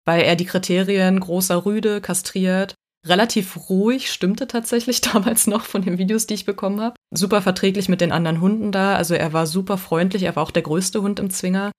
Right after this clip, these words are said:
Und ja, ach so, und uns war ganz wichtig, dass er kein Problem mit Menschen hat, weil wir mitten in der Innenstadt gewohnt haben. Da waren viele, viele Menschen, die Bürgersteige waren super eng. Und wir haben in einem Mehrfamilienhaus gelebt und unter anderem auch, also da war auch ein kleines Kind mit im Haus und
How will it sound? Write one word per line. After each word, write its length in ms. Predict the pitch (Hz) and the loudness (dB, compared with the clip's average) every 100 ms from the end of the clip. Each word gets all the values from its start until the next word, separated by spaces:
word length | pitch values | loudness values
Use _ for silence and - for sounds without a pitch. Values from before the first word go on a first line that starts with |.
| _ _ - | _ _ -2
Und 380 | 175 175 175 - | 2 4 2 4
ja, 200 | 196 - | 4 6
ach 60 | |
so, 200 | 190 220 | 6 4
und 220 | 190 196 | 4 2
uns 180 | 190 190 | 4 2
war 100 | 180 | 4
ganz 300 | 180 180 185 | 4 4 4
wichtig, 420 | 190 185 190 185 | 0 0 0 0
dass 180 | - 175 | 0 0
er 140 | - 170 | 0 -2
kein 320 | - 180 190 | 2 2 4
Problem 340 | 190 175 175 | 2 0 2
mit 140 | 180 170 | 2 2
Menschen 340 | 160 180 156 | 0 0 -4
hat, 140 | 147 | -4
weil 140 | 151 156 | -2 0
wir 80 | 170 | 2
mitten 240 | 190 220 | 2 2
in 80 | 190 | 4
der 100 | 175 | 4
Innenstadt 340 | 220 - 190 | 4 2 0
gewohnt 360 | 170 147 147 - | 0 -2 -4 -2
haben. 360 | 151 180 226 - | -2 -2 -4 0
Da 140 | 175 | 2
waren 140 | 156 160 | 2 0
viele, 280 | - 240 240 | 0 0 2
viele 240 | 226 185 | 0 2
Menschen, 380 | 165 160 - 160 | 2 0 0 -2
die 80 | 151 | 0
Bürgersteige 680 | 170 190 185 - 160 160 | 2 2 0 -2 -2 -2
waren 160 | 147 147 | -2 -2
super 440 | 143 175 190 175 - | 0 0 0 -2 -2
eng. 300 | 147 175 202 _ _ _ - | -2 -4 -6 _ _ _ 0
Und 240 | 175 180 | 2 4
wir 80 | 180 | 4
haben 180 | 170 180 | 4 4
in 100 | 170 | 2
einem 100 | 165 | 0
Mehrfamilienhaus 720 | 165 185 165 151 151 151 - | 0 2 0 2 0 -2 -4
gelebt 400 | - 151 180 - | -2 -2 -2 -4
und 320 | 151 156 - | -4 -4 0
unter 220 | 180 180 | 2 2
anderem 260 | 160 170 160 | 2 2 0
auch, 260 | 147 151 156 | 0 0 0
also 160 | 165 | 0
da 140 | 170 170 | 2 2
war 80 | |
auch 60 | 170 | 2
ein 80 | 175 | 0
kleines 280 | 160 151 - | -2 -2 2
Kind 220 | 240 226 | 2 4
mit 160 | 190 | 0
im 160 | 175 151 | -2 -2
Haus 320 | 160 165 165 | 0 2 0
und 360 | - 156 151 | -2 -2 -4